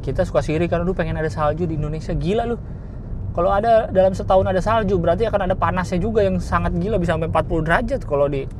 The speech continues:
negara-negara yang bersalju tuh biasanya kalau lagi panas malah edan panasnya. Jauh lebih edan dari kita gitu. Jadi mending syukurin aja lah.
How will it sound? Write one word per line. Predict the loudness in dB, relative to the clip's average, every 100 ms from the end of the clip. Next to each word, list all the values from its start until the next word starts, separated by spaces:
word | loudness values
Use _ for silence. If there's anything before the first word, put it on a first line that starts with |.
| -10 -10 -10 -10 -10 -8
negara-negara | -2 2 2 2 0 2 2
yang | 0 -2 -6 -8 -6
bersalju | -6 -2 -2 0 -2
tuh | -2
biasanya | -2 -2 0
kalau |
lagi | 0 0
panas | -2 -4 -6
malah | -2 -2 -2
edan | -4 0 0 0
panasnya. | -4 -4 -6 -8 -8 -12 -10 -10 -10 -10 -6
Jauh | -2 -2
lebih | 0 2 2
edan | 2
dari | 2 -2 -6 -8 -8
kita | -6 -6 -4 -4 -4
gitu. | -4 -6
Jadi | -6 -6
mending | -6 -8 -8 -10 -12 -12 -10 -10 -10
syukurin | -6 -4 -2 -2
aja | -2
lah. | -4